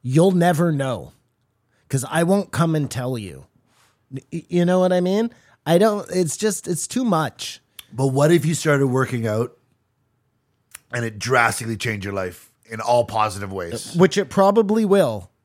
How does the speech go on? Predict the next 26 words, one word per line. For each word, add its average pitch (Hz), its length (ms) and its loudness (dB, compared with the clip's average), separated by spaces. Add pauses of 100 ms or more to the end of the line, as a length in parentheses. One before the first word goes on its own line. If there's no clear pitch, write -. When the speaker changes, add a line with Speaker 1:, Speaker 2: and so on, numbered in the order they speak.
(200)
Speaker 1:
I'm 170 220 6
not 185 280 4
gonna 196 200 2
come 175 140 -2
Speaker 2:
Let's 160 120 2
Speaker 1:
and 156 80 0
Speaker 2:
go 190 160 8
Speaker 1:
tell 139 100 4
Speaker 2:
with 123 80 -2
Speaker 1:
you. 117 80 2
Speaker 2:
wood. 95 360 0
<laughs> - 60 -16 (400)
The 143 100 2
will, 165 380 6 (440)
the 160 240 8
will, 208 180 6
so-, 190 680 0
the 135 60 6
will 156 200 4
sounds 151 300 0
a 143 340 0
little 131 240 2
ambitious. 110 640 -4 (880)
Um, 113 500 0 (480)
i-, 160 240 0
i-, 180 200 2